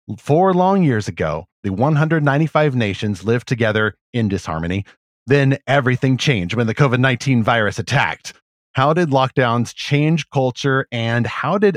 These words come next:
our reality's upheaval affect our enjoyment of fictional worlds?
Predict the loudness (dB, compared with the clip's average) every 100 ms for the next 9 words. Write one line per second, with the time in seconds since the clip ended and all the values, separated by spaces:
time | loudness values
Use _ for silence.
0 | -2 -2 0 -2 -2 -2 -2 -2 -2 -4
1 | -8 -4 -4 -4 -10 -10 -8 -10 -10 _
2 | _ _ -8 -4 -2 -4 -6 -4 0 2
3 | 4 2 2 0 0 0 -2 -6 -4 -2
4 | -2 -4 _ _ -4 -2 -4 -4 -4 -2
5 | -2 -4 -10 -18